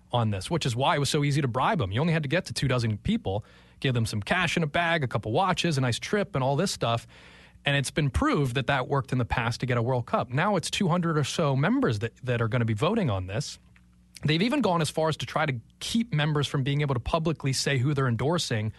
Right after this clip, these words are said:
or talk about that, uh, which was reversed recently. And they said, "Okay, you can talk about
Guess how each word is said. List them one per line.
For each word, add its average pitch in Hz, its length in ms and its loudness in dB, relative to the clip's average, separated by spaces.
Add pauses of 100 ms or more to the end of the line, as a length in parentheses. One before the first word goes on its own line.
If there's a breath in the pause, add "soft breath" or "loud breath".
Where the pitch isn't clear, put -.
(360 loud breath)
or 135 100 0
talk - 320 0
about 98 360 -2
that, 95 280 -8 (540 soft breath)
uh, 135 160 0
which 147 200 0
was 147 140 0
reversed 147 380 0
recently. 127 560 0
And 113 100 0
they 123 60 0
said, 147 140 0
"Okay, 156 160 2
you 147 160 2
can 185 120 0
talk 185 340 2
about 143 480 0